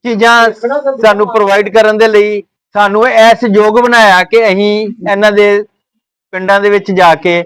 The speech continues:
ਇਹਨਾਂ ਦੇ ਖੇਤਰਾਂ 'ਚ ਜਾ ਕੇ ਇਹਨਾਂ ਦੀ ਮਦਦ ਕਰ ਸਕੀਏ। ਫਿਰ ਵੀ ਜੇਕਰ ਕੋਈ ਜ਼ਰੂਰਤ ਹੋਏਗੀ ਤੇ ਅਸੀਂ ਹਰ ਵੇਲੇ ਹਾਜ਼ਰ ਹਾਂ।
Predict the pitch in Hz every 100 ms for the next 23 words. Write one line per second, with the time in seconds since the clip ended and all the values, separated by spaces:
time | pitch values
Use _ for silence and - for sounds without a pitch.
0 | _ _ _ 170 196 190 190 - 180 151
1 | 190 185 185 175 151 160 151 151 _ _
2 | - 170 180 180 156 151 170 202 165 156
3 | 160 165 170 165 _ _ _ _ _ _
4 | _ - 220 202 202 185 185 190 - 175
5 | 170 185 202 170 170 165 170 170 175 170
6 | 175 175 151 151 156 151 147 139 151 120
7 | 120